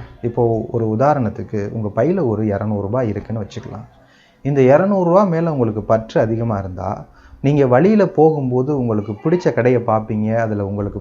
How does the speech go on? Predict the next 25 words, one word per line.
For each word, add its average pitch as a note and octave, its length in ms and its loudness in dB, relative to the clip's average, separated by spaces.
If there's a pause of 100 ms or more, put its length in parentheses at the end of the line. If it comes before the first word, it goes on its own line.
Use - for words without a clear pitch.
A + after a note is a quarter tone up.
பிடிச்ச E3 300 -2
உணவு A#2+ 380 0
இருக்கும், G2+ 340 -4
அதை G2 280 -6
சாப்பிடணுன்ற C3+ 680 0
ஆசை A#2 460 0
இருக்கும், G2+ 420 -6 (360)
அதை A#2+ 240 2
அனுபவிக்கணுன்ற D3 760 0
சந்தோஷம் C#3 600 -2
உங்களுக்குள்ள G#2+ 400 -2
ஏங்கிக்கிட்டு A#2+ 560 2
இருந்தாலும், G2 520 -4 (420)
இந்த C#3+ 260 2
இருநூறு F3 480 4
ரூபாய் E3 400 4
நம்மக்கிட்ட A#2 400 -2 (120)
இருக்கணுன்ற B2+ 640 0
இது B2 320 2
மேல F#3 240 2
இருக்கிற B2 260 0
பற்றுனால G#2+ 840 -4
நீங்க G#2+ 280 -2
அந்த G2 180 -6
அனுபவத்தை A#2+ 560 -4